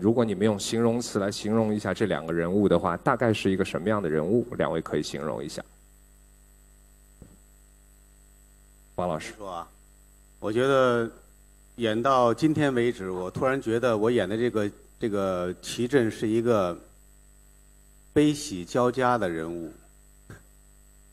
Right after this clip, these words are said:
Speaker 2: 悲在何处呢？就是他，其实他做了很多事，最后，呃，有一个结果，那个结果对他来说可能不是很好。当然，我不能剧透啊，就说个大概齐。
Speaker 1: 嗯。
Speaker 2: 嗯，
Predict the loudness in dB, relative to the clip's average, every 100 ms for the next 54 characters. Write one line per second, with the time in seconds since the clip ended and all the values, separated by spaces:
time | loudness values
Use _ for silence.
0 | -20 -20 -20 -20 2 6 8 8 4 2
1 | -2 -2 -2 0 -2 -4 -12 0 2 2
2 | 2 4 4 0 -8 -18 -2 0 0 2
3 | 2 4 2 2 -2 -2 -2 -4 -2 -2
4 | 0 -2 -2 -6 -12 -20 -20 -16 -10 -8
5 | -8 -10 -8 -4 -4 -4 -2 0 0 -2
6 | -4 -8 -6 4 6 4 -4 -4 -4 -4
7 | -4 -4 -2 -2 -2 -2 -2 -2 -4 -4
8 | -6 -8 -10 -10 -12 -8 -6 -6 -6 -6
9 | -8 -4 -2 -2 -6 -16 -12 -6 -2 0
10 | 2 2 2 2 -2 0 4 6 6 2
11 | 0 -2 -4 -4 -6 -20 _ _ -20 -20
12 | -16 -6 -2 -2 -2 -4 -4 -6